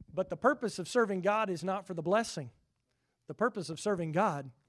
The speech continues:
is to be with God, is to have a relationship with Him. This was Job had to learn. A-, and perhaps, maybe during these times of uncertainty and question and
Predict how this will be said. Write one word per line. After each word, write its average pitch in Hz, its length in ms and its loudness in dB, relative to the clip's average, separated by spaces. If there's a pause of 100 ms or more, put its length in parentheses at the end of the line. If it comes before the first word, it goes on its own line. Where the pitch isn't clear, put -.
(800)
is 143 140 -10
to 147 100 -8
be 160 140 -4
with 120 160 -10
God, 156 340 -14 (2500)
is 131 100 -16
to 151 60 -8
have 147 160 -4
a 139 60 -6
relationship 131 640 -8
with 110 120 -18
Him. 135 160 -16 (1700)
This 160 160 -12
was 123 120 -14
Job 147 340 -6
had 123 180 -8
to 120 80 -12
learn. 117 280 -14 (180)
A-, 175 160 -10
and 185 220 -8 (220)
perhaps, 185 600 -8 (420)
maybe 196 200 2
during 185 300 2
these 185 240 0
times 160 440 -6
of 117 220 -14
uncertainty 175 720 -4
and 120 140 -10
question 165 480 -12
and 135 160 -14